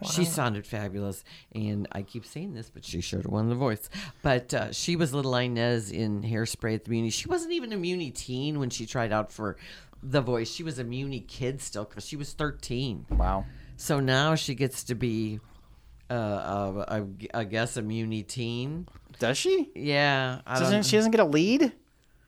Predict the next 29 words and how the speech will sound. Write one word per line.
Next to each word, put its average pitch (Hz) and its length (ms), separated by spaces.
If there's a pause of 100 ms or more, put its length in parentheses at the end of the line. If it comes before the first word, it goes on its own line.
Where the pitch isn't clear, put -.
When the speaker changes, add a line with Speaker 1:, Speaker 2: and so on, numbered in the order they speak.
(1300)
Speaker 1:
No, 180 460 (180)
she's 170 460
gonna 175 300
be 151 260
in, 143 420 (380)
I 180 140
don't 180 120
know 156 100
what 135 160
Speaker 3:
Do 147 100
Speaker 1:
character 185 180
Speaker 3:
the 214 80
Muni 370 240
Speaker 1:
she 277 80
is - 100
in 214 80
Speaker 3:
kids 214 260
and 180 140
the 175 60
Speaker 1:
Footloose. 170 140
Speaker 3:
Muni 180 120
teens, 170 260
do 156 40
they 165 140
get 277 180
paid? 107 540 (1400)
Speaker 1:
Uh, 135 400
Speaker 3:
Are 135 100
they, 156 240